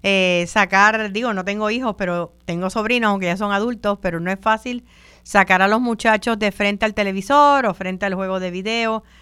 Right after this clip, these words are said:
etcétera, etcétera, etcétera, pero necesitamos comenzar a hacerlo y tener un balance mayor en la vida. Eh, antes de irnos a la pausa, quiero recordarles, eh, que para aquellos de ustedes que necesitan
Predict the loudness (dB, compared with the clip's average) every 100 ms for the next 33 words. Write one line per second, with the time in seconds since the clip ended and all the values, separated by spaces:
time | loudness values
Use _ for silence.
0 | -20 -10 -6 -4 -4 -2 -4 -4 -2 -2
1 | -2 0 0 2 2 2 2 2 0 -2
2 | -4 -6 -2 0 0 -4 -4 -6 -4 -4
3 | -2 -2 -2 -2 0 0 -2 -4 -20 -20
4 | -14 -10 -4 -2 -2 -4 -6 -6 0 0
5 | 0 -2 -4 -6 -8 -12 -8 -4 -4 -4
6 | -6 -8 -20 -12 -8 -6 -8 -12 -8 -6
7 | -4 -6 -8 -8 -12 -14 -20 -20 -2 2
8 | 4 4 4 2 2 2 2 2 4 6
9 | 6 6 6 6 4 2 2 0 0 -2
10 | 0 0 4 4 4 2 -2 -6 -12 -20
11 | -20 -10 -2 0 0 0 0 0 -2 0
12 | -2 -2 -2 -2 -4 -4 -2 0 0 -4
13 | -6 -6 0 0 0